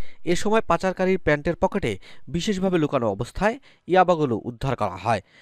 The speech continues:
সঙ্গে উদ্ধার করা হয় দুটি মোবাইল ফোন, যার বাজার মূল্য ষোলো হাজার পাঁচশো টাকা ও নগদ এক হাজার নয়শো পঞ্চাশ টাকা।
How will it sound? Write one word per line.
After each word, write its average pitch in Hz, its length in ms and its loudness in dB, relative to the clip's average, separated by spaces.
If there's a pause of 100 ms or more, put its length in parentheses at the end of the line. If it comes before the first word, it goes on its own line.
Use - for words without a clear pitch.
(160)
সঙ্গে 202 320 0
উদ্ধার 151 360 0
করা 139 180 2
হয় 175 200 0
দুটি 117 240 -6
মোবাইল 107 340 -2
ফোন, 202 260 6 (400)
যার 135 220 2
বাজার 165 320 2
মূল্য 196 280 -2
ষোলো 165 280 -4
হাজার 170 340 0 (320)
পাঁচশো 143 320 0
টাকা 156 260 -2 (340)
ও 139 100 -2
নগদ 165 440 4 (260)
এক 156 200 0
হাজার 185 300 0
নয়শো 127 300 0
পঞ্চাশ 113 380 -2
টাকা। 113 240 -2